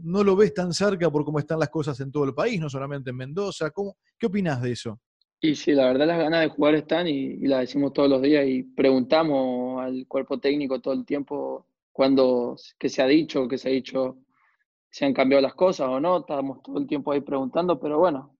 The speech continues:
Speaker 2: eh, la verdad que no sabemos bien, es una incertidumbre,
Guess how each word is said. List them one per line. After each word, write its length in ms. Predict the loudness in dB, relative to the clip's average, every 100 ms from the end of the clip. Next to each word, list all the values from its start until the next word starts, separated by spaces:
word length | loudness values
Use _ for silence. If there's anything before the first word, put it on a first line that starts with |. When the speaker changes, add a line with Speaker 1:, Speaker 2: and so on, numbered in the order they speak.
| _
Speaker 2:
eh, 720 | -6 -4 -4 -6 -8 -10 -14 -18 _ _
la 160 | -2 2
verdad 240 | 4 4 2
que 100 | 0
no 100 | -2
sabemos 400 | 0 0 0 2
bien, 220 | 2 0
es 60 | -2
una 100 | -4
incertidumbre, 760 | -4 -6 -4 -2 -2 -4 -4